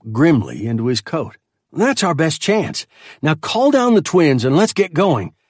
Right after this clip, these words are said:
Your car is full of gas, isn't it?" Janet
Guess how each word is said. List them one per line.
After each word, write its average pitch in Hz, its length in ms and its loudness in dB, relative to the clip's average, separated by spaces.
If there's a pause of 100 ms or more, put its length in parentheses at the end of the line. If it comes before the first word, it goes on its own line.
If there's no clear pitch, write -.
(160)
Your 208 200 -4
car 214 500 -2
is 202 320 2
full 196 200 2
of 127 100 0
gas, 185 400 0
isn't 156 240 4
it?" 233 180 0 (720)
Janet 175 440 -2